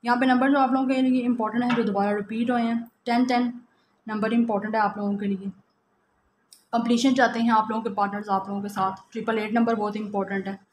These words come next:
Two number बहुत important है आप लोगों के लिए। Divine guide करें, जो मेरे viewers देख रहे हैं, उनके partners का उनकी तरफ next action क्या होगा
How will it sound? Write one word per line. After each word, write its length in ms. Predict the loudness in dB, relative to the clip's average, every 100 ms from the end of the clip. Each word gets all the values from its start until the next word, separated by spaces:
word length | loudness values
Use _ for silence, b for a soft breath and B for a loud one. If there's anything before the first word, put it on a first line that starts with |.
| _ _ -2
Two 160 | 4
number 200 | 6 6
बहुत 240 | 4 2 0
important 440 | 0 -2 -2 -4
है 60 | -4
आप 140 | -4
लोगों 180 | -4 -4
के 80 | -6
लिए। 240 | -8 -12 -16 -20 -20 _ _ _ _ _ -20 _ _ _ _ _ _ -20 -20 _ _ -20 _ _ _ _ 0 0 -2 -8 -4
Divine 300 | 0 2 2
guide 260 | 2 0
करें, 280 | -2 -2 -2 -8 -16 -6
जो 100 | 0
मेरे 180 | 2 0
viewers 280 | 0 -2
देख 240 | -2 -6 -4
रहे 100 | -2
हैं, 100 | 0
उनके 260 | -2 -4
partners 460 | -2 -2 -2 -6 -8
का 100 | -8
उनकी 300 | -6 -6 -6
तरफ 280 | -6 -6 -8 _ _ _ _ _ _ _ -12
next 420 | -10 -10 -12 -14
action 560 | -12 -12 -16 -14 -6 -6 -8 -18 _ _ _ _ _ _ _ _ _ -4
क्या 140 | 0
होगा 500 | 2 2 0 -2